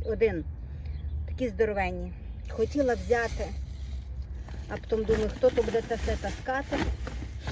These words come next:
Хоча з-під хати там недалеко. Але взяла хлібчик, вже такий брала, ніби нормальний, без муки. Сюди йде whole grains,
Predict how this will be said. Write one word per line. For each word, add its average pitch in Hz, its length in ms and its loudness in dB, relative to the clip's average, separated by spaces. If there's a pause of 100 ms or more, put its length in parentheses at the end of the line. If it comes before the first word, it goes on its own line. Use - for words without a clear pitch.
(300)
Хоча 247 240 -2
з-під - 300 -6
хати 254 340 0
там 240 140 0 (540)
недалеко. 226 680 0 (920)
Але 208 200 -2 (760)
взяла 226 340 4
хлібчик, 214 400 -2 (260)
вже 214 180 2
такий 214 320 -4
брала, 190 400 0 (120)
ніби 285 440 4
нормальний, 208 680 0 (500)
без 214 240 4
муки. 208 440 0 (140)
Сюди 214 240 2
йде 202 300 0
whole 220 180 4
grains, 190 420 0